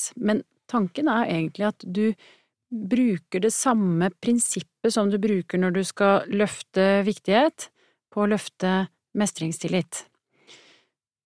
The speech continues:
Vi stiller åpne spørsmål. Hva kan vi stille åpne spørsmål om? For eksempel tidligere erfaring med endring. Det behøver ikke være tidligere erfaring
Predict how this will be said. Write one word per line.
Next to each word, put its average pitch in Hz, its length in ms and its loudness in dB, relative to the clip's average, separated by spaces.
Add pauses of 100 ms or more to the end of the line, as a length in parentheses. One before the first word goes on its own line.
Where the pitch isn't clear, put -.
(120)
Vi 214 160 -2
stiller 202 380 2
åpne 185 240 0
spørsmål. 185 420 0
Hva 175 160 2
kan 190 160 -4
vi 196 60 -2
stille 185 220 2
åpne 175 200 -2
spørsmål 180 460 -2
om? 302 180 0
For 220 160 -4
eksempel 208 540 -4 (100)
tidligere 165 480 -2
erfaring 170 560 -2 (720)
med 185 240 2
endring. 175 400 2 (880)
Det 190 80 0
behøver 175 460 2
ikke - 160 -2
være 302 180 2
tidligere 190 400 0
erfaring 160 320 0